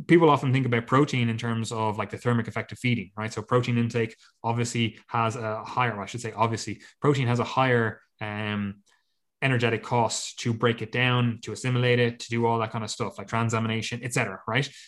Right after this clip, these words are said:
Um, so to, to get the energy from the protein, if you were to burn it, you know, it requires more energy,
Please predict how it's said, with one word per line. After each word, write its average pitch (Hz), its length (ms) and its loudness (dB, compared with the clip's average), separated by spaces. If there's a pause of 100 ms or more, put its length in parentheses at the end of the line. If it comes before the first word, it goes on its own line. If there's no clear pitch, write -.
(120)
Um, 110 340 -2
so 123 380 0 (720)
to, 131 120 0
to 123 160 -4
get 160 260 2
the 143 120 0
energy 175 280 4
from 120 200 0
the 117 80 0
protein, 120 320 2
if 113 100 -4
you 113 60 -6
were 104 60 -6
to - 100 -12
burn 160 260 4
it, 117 180 0 (720)
you 110 80 -14
know, 117 80 -10
it 120 100 -2
requires 127 400 2
more 143 140 0
energy, 202 400 -4